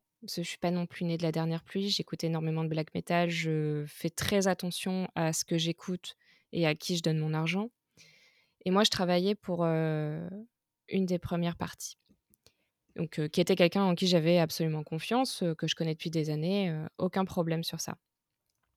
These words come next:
Et donc, on s'est retrouvés à partager le tourbus de ce très gros groupe et on m'avait promis, juré, qu'ils étaient plus comme ça. Alors, ils étaient plus comme ils étaient avant.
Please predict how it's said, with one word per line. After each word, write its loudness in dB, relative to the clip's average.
Et 6
donc, 4
on 4
s'est 2
retrouvés 2
à 8
partager 4
le 0
tourbus -4
de 0
ce -4
très -2
gros 4
groupe 0
et 0
on 2
m'avait 4
promis, 2
juré, 0
qu'ils 4
étaient 6
plus -6
comme 0
ça. -4
Alors, -2
ils -2
étaient 0
plus -6
comme 0
ils -2
étaient -4
avant. -6